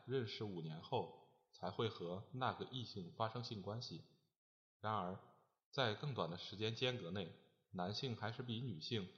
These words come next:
更有可能发生性关系。假如只认识一个星期，男性通常会接受对方的性请求，而女性恰好相反，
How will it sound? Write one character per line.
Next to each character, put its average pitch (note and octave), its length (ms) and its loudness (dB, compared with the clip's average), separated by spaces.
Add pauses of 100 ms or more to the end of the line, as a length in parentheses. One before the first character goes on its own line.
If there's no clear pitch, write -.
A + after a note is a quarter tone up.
(200)
更 C3+ 140 2
有 A#2 120 6
可 A2+ 180 -2
能 F2 140 -2
发 A2 200 2
生 A#2+ 220 -2
性 G2+ 240 -2
关 G#2+ 180 0
系。 D#2+ 220 -6 (1040)
假 G2+ 160 4
如 G2 280 2
只 F#2 200 -2
认 B2 180 2
识 F#2 140 -2
一 F#2+ 140 -2
个 G#2+ 80 -4
星 A#2+ 200 -2
期， B2 380 -6 (420)
男 F#2+ 200 2
性 A#2 180 2
通 C3+ 180 -2
常 G2 340 -2
会 G2+ 260 0
接 A#2 160 2
受 A#2 120 2
对 G#2 200 0
方 A2 180 2
的 G2 100 0
性 A2+ 240 -2
请 - 220 -10
求， E2 320 -10 (560)
而 A2+ 280 6
女 F#2+ 180 0
性 G#2 340 0
恰 A2 220 0
好 F2+ 100 -4
相 A#2 240 2
反， - 160 0